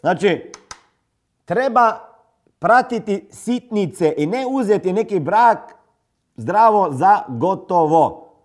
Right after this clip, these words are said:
Ok? Napravite nešto. Možda ostavite i neku poruku na kuhinskom stolu kad idete od kuće.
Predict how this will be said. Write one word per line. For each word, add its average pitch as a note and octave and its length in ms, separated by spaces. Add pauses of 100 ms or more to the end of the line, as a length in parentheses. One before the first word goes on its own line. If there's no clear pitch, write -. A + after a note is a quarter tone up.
(380)
Ok? C3+ 220 (600)
Napravite A#3 640
nešto. G3+ 320
Možda G#3+ 480
ostavite A3 580
i G3+ 40
neku A#3 280
poruku D#3+ 640 (440)
na D3+ 240
kuhinskom F3 600
stolu G#3+ 380
kad C#3+ 240
idete F3 400
od C3+ 140
kuće. D3+ 420